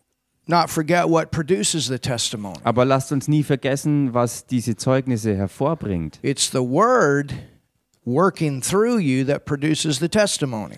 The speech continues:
Speaker 2: Es ist das Wort, das durch dich wirksam wird, um Zeugnisse hervorzubringen.
Speaker 1: The Holy Spirit working with the word, producing the testimony.
Speaker 2: Der Heilige Geist, der mit dem Wort zusammenwirkt,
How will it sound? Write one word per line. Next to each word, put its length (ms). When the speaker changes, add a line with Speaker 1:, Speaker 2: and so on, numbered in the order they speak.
Speaker 2:
Es 140
ist 220
das 280
Wort, 360
das 300
durch 380
dich 400
wirksam 500
wird, 280
um 180
Zeugnisse 520
hervorzubringen. 880
Speaker 1:
The 60
Holy 280
Spirit 540
working 440
with 140
the 100
word, 400
producing 540
the 60
testimony. 680
Speaker 2:
Der 120
Heilige 360
Geist, 460
der 80
mit 240
dem 180
Wort 280
zusammenwirkt, 960